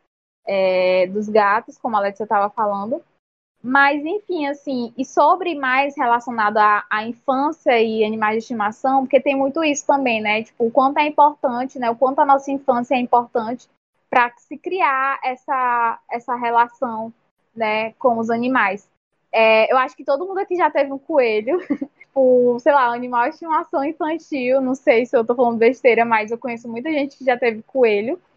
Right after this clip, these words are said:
e não durou muito, porque é muito difícil cuidar de coelho. É, eu também já tive pintinhos, né, tipo, pintinho colorido, pintinho normal, nossa, gente, pelo amor de Deus.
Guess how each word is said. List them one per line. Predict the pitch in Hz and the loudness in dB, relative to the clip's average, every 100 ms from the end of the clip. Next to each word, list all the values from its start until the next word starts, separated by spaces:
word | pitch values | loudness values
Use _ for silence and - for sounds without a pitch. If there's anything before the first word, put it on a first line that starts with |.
| _ _ - | _ _ -2
e | 247 | 2
não | 254 285 | 4 4
durou | 302 277 277 | 4 4 0
muito, | 262 262 - | -4 -8 -10
porque | 294 294 | -8 -4
é | 240 | -4
muito | 240 247 | -4 -8
difícil | 269 311 269 254 294 | -10 -10 -10 -12 -12
cuidar | 285 233 214 | -8 -2 -2
de | 208 _ | -2 _
coelho. | 254 202 196 285 370 _ _ _ _ _ _ | -6 -6 -6 -10 -14 _ _ _ _ _ _
É, | 208 220 220 233 | 2 6 6 6
eu | |
também | 262 254 | 4 2
já | 269 247 | 0 -2
tive | 294 247 247 | -4 -8 -8
pintinhos, | 294 370 - 269 247 269 294 269 | -8 -8 -10 -12 -10 -8 -6 -8
né, | 247 226 240 262 | -6 -6 -4 -6
tipo, | - 240 | -8 -10
pintinho | 233 247 269 247 | -8 -8 -6 -2
colorido, | 294 247 254 254 226 220 254 247 214 220 | 2 4 6 4 2 -4 -2 0 0 0
pintinho | 240 247 269 | -2 0 0
normal, | 240 240 262 247 220 220 | 2 2 4 4 4 4
nossa, | 233 247 285 294 | 2 2 2 -2
gente, | 247 226 220 | -2 -4 0
pelo | 254 247 | 2 4
amor | 285 302 | 4 2
de | 254 | 2
Deus. | 220 202 220 | 2 0 -4